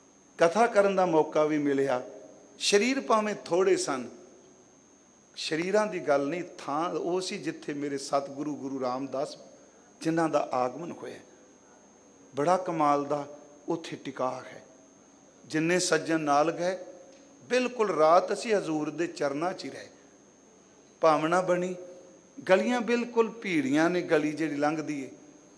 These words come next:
ਮਨ ਨੇ ਇੱਕੋ ਹੀ ਫੁਰਨਾ ਬਣਾਇਆ ਬਾਹਰ ਦੇਖ ਕੇ, "ਵਾਹਿਗੁਰੂ ਜੀ, ਇਮੋਸ਼ਨਲ ਕਰ ਲਈ, ਇੱਕ ਭਾਵਨਾ ਸਤਿਗੁਰੂ ਲਈ।" ਮਨ ਨੇ ਕਿਹਾ, "ਜਦੋਂ ਗਲੀ ਦੇਖੀ,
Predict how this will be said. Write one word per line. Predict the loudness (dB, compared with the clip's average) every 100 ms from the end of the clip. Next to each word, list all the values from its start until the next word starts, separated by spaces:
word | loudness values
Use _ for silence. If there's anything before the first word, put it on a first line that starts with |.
| -20 _ _ _ _ 0
ਮਨ | 4 4 4
ਨੇ | -2 -4 -6
ਇੱਕੋ | -8 -8 -6
ਹੀ | -6
ਫੁਰਨਾ | -4 -4 0 0
ਬਣਾਇਆ | 2 0 2 2
ਬਾਹਰ | 6 6 4
ਦੇਖ | 0 -6 -6
ਕੇ, | -8 -10 -10 -18 -20 -4 6
"ਵਾਹਿਗੁਰੂ | 8 8 0
ਜੀ, | -4 -8 -6 -4
ਇਮੋਸ਼ਨਲ | 0 2 2 -2 -6 -4
ਕਰ | 0 0
ਲਈ, | 0 -4
ਇੱਕ | -8 -14 -20 -20 -20 -20 -20 -12 2
ਭਾਵਨਾ | 2 4 0 -2
ਸਤਿਗੁਰੂ | 2 2 2 0 -4
ਲਈ।" | -4 -6 -12 -20 -20 -20 -20 -20 -20 -20 _ _ -4
ਮਨ | 0 2
ਨੇ | 0
ਕਿਹਾ, | 0 2 2 0 -6 -20 -20 -20 -20 -8 -2
"ਜਦੋਂ | 2 2
ਗਲੀ | 2 0 0
ਦੇਖੀ, | -2 -2 -2 -6 -8